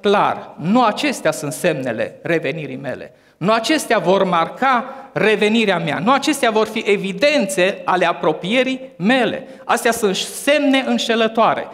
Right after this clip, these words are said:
Și, din păcate, astăzi noi stăm și ne uităm la știri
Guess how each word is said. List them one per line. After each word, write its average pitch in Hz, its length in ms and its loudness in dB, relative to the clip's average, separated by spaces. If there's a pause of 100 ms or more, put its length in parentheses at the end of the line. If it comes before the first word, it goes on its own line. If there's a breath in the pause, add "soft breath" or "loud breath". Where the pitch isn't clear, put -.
(240 loud breath)
Și, - 160 -4
din 262 200 0
păcate, 233 600 0
astăzi 240 520 2
noi 208 140 2
stăm 240 340 2
și - 160 -4
ne 196 100 -2
uităm 214 300 0
la 160 140 0
știri 254 540 -6